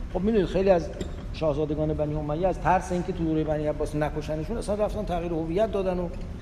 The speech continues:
گمنام زندگی می‌کردن. اینم یه گوشه‌ای فرار کرد و کارش رسید به بیچارگی و بدبختی و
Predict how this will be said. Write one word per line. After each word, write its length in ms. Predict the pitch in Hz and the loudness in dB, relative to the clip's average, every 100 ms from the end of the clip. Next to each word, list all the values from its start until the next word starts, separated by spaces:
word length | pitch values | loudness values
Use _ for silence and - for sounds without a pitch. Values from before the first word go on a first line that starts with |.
| - - - - | -8 -8 -8 2
گمنام 520 | 151 151 151 180 196 | 4 6 6 6 6
زندگی 420 | 165 156 151 156 214 | 4 2 2 0 0
می‌کردن. 420 | 240 240 262 269 | -2 -2 -2 -2
اینم 240 | 311 302 | 0 -2
یه 60 | 285 | -2
گوشه‌ای 340 | 285 240 240 | -4 -4 -2
فرار 300 | 196 202 233 | 0 0 0
کرد 240 | 226 247 240 | 0 -4 -4
و 40 | |
کارش 480 | 240 233 254 262 202 | -2 2 2 0 -2
رسید 460 | 202 - 247 - | -2 -2 -6 -2
به 160 | 226 220 | 2 2
بیچارگی 600 | 208 202 202 190 185 202 | 2 -4 -2 -2 -4 -2
و 80 | 208 | -2
بدبختی 560 | 180 160 165 160 - | -2 -2 -4 -4 -4
و 160 | 262 254 | 0 0